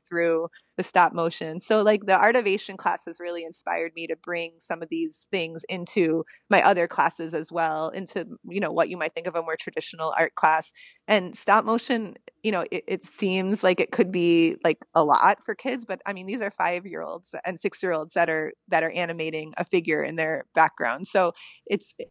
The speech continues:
it's can be really easy to do and doesn't have to be, like, a big, huge undertaking. Um, so that's been,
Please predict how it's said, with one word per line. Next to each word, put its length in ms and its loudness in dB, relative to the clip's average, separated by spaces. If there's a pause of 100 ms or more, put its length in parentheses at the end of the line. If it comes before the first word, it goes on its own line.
it's 520 0
can 340 2
be 160 -2
really 320 2
easy 340 -2
to 120 2
do 480 0
and 320 -6
doesn't 240 4
have 300 -4
to 100 -6
be, 400 0 (240)
like, 160 2
a 100 0
big, 240 0
huge 320 -4
undertaking. 840 -4 (100)
Um, 420 4 (300)
so 180 4
that's 300 4
been, 340 -6